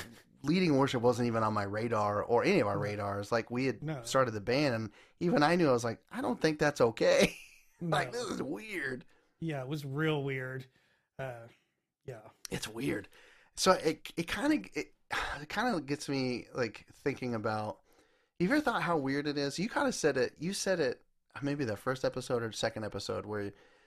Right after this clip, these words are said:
Speaker 1: Christian-, Christianity is the only one that commercializes our religion.
Speaker 2: Yeah, yeah.
Speaker 1: And so I remember Eddie having a real big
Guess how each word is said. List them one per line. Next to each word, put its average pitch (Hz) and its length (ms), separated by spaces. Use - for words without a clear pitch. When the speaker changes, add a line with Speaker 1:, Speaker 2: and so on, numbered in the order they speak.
Speaker 1:
Christian-, 131 500
Christianity 131 640
is 104 120
the 117 80
only 113 140
one 107 120
that 87 140
commercializes 98 840
our 71 120
religion. 80 500
Speaker 2:
Yeah, 160 260
yeah. 135 140
Speaker 1:
And 123 100
so 120 300
I 175 60
remember 214 300
Eddie 127 280
having 107 240
a - 20
real 104 180
big 101 200